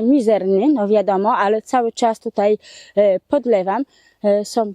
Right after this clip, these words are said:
piękne, kwitnące. I też widać, jak bardzo tutaj wszędzie ziemia jest sucha. I to nie tak, że tylko z wierzchu,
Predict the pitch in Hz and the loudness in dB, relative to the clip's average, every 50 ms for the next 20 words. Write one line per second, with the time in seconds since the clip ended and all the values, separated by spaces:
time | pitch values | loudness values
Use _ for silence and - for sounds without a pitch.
0 | - - - 277 254 233 202 175 - - 226 220 208 226 - - - - 269 - | -6 -2 0 0 0 0 -4 -6 -6 -2 0 0 0 0 -4 -4 -4 -4 -4 -2
1 | - 247 247 214 202 196 190 185 - - 202 196 196 226 214 - - - _ _ | 0 0 0 0 0 -2 -6 -10 -4 -2 0 0 2 0 -2 -6 -14 -20 _ _
2 | _ _ _ _ _ _ _ _ _ _ _ _ _ _ _ _ _ _ _ _ | _ _ _ _ _ _ _ _ _ _ _ _ _ _ _ _ _ _ _ _
3 | _ _ _ _ _ - - - 302 - - 294 277 240 - 214 190 190 247 233 | _ _ _ _ _ -6 -2 -2 0 0 0 0 0 0 -2 -2 -2 0 0 0
4 | 226 220 - - - 247 247 277 294 - - 170 208 214 220 208 185 175 214 196 | 0 0 -2 -2 -2 0 0 0 0 -2 -4 -2 -2 0 0 -2 -2 -2 -4 -4
5 | 208 - 208 190 202 190 - - - 214 190 196 190 165 170 202 202 180 180 190 | -2 -2 0 0 0 -2 -4 -4 -4 -2 -2 -2 -2 -2 -2 -2 -2 -2 0 0
6 | 185 185 196 196 196 196 185 180 - - - - - - 302 277 - - 185 147 | 2 2 2 2 0 0 -2 -6 -12 -14 -12 -6 -2 0 0 0 -2 -2 -4 -6
7 | 135 _ _ _ _ - - - - - - 240 226 247 233 233 247 269 269 262 | -6 _ _ _ _ -20 -20 -20 -20 -10 -6 -4 -2 -2 0 0 0 0 0 0
8 | 262 233 220 - 196 185 214 214 - 240 226 - - 208 190 165 196 208 226 294 | -2 -4 -4 -4 -6 -6 -4 -2 -2 -4 -4 -2 -4 -4 -4 -4 -4 -2 0 0
9 | 302 277 - - - - 190 202 | 0 0 -2 -6 -6 -2 -2 -2